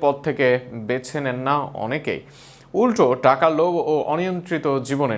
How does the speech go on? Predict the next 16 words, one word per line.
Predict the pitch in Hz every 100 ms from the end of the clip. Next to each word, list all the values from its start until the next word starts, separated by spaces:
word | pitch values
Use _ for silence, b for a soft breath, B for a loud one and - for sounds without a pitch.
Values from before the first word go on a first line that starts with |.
| 110
নিজেকে | 117 120 127
হারান | 143 117 113
অ্যান্টনি। | 123 127 127 120
রাফিনহার | 113 113 117 113 104
ফিরে | 156 170 143
আসার | 139 120 117
গল্প | 123 175 170
ও | 117
এদের | 107 101 98
ঘিরে | 117 127 139 139 B B -
তরুণদের | 220 190 104 85
আদর্শ | 113 123 123
হওয়া | 123 127
নিয়ে | 143 139
বিস্তারিত | 117 117 110 110 110
থাকছে | 110 -